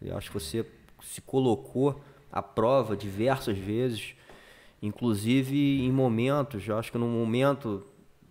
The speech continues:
sei lá, quando você entrou no, no, no Vale Tudo, por exemplo, foi um momento dificílimo, né, cara? Porque, porra, é, era um mundo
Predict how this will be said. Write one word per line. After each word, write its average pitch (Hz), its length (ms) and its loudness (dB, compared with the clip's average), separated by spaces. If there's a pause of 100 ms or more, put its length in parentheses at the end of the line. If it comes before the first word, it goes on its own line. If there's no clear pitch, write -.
(760)
sei 98 100 -12 (380)
lá, 85 160 -6
quando 90 180 -8
você - 180 -6 (560)
entrou 110 540 0 (240)
no, 98 160 -6
no, 98 180 0
no 98 120 0
Vale 101 240 4
Tudo, 107 200 0
por 104 120 2
exemplo, 104 480 -2
foi 135 120 -8
um 139 40 -4
momento 135 260 -2
dificílimo, 131 720 -4
né, 98 140 -6
cara? 85 240 -6
Porque, - 420 -6
porra, 95 480 -4 (800)
é, 78 680 -6 (880)
era - 160 -6
um 110 80 0
mundo 113 520 4